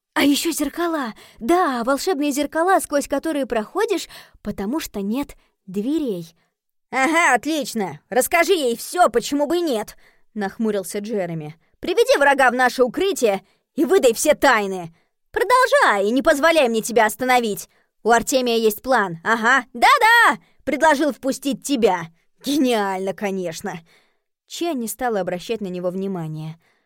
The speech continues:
«Как тебе жилось с Присциллой? Она была хоть немного добра к тебе?» «Она не была недобра». Виола поджала губы. «Она относилась ко мне как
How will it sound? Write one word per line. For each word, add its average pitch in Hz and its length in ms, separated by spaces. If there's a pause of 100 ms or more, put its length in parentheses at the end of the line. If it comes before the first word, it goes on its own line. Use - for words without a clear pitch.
(1040)
«Как 285 280
тебе 220 260
жилось 220 320
с - 60
Присциллой? 220 720 (520)
Она 247 300
была 240 300
хоть 392 220
немного 254 360
добра 247 320
к - 80
тебе?» 170 400 (880)
«Она 202 800 (540)
не 240 240
была 269 260
недобра». 175 720 (720)
Виола 214 360
поджала 180 460
губы. 160 360 (800)
«Она 302 220
относилась 294 600
ко 262 140
мне 269 300
как 214 500